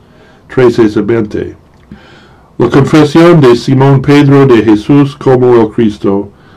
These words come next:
la palabra griega igual a Mesías, también como Hijo de Dios, fue un hecho clave en el ministerio de Jesús.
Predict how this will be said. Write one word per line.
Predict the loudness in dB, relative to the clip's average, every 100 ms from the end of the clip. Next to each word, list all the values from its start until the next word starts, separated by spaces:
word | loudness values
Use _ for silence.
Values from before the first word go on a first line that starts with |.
| _ _ _ _ -6
la | -4
palabra | 0 2 2 2 2
griega | 0 2 2 2 2 2 0 -2 -8 -2
igual | -2 0 0 2 2
a | 0
Mesías, | -2 -2 0 0 0 -4 -12 -20 _ -20 _ _ _ _ _ _
también | -2 0 2 2 2 0
como | 0 0 0 2
Hijo | 0 2 2
de | 2 2
Dios, | 2 0 -2 -6 -12 -20 _ -20 -20 -20 _ -8
fue | -2 2 2 2
un | -2 -6
hecho | -2 0 2 0 -2
clave | -2 0 2 2
en | 2
el | 2 0
ministerio | -2 -4 -2 2 2 2
de | 2 0
Jesús. | -2 -2 -2 -2 -4 -10